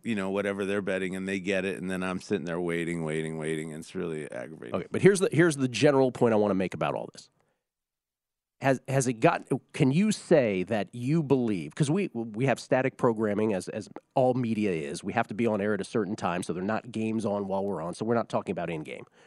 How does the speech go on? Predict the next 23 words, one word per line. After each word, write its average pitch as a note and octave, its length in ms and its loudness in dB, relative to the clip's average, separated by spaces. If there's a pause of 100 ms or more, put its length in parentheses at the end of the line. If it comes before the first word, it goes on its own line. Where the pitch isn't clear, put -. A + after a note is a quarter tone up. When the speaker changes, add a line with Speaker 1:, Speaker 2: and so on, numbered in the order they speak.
(160)
Speaker 2:
We're A2 80 2
talking G#2+ 320 2
about E2+ 200 -4
stuff - 220 -10
in G#2 80 -2
a - 40 -2
pre-flop B2 520 -2
nature. D2+ 260 -8
It's - 120 -12
just - 180 -8
the A2 80 -4
nature A2 420 0
of F#2+ 100 -2
how G2 180 0
we G2 140 -4
have F2+ 140 -6
to - 60 -10
do F#2+ 140 -2
it F#2+ 80 -4
before F2 220 -8
the E2 80 -8
games D#2+ 260 -10
start. B2 320 4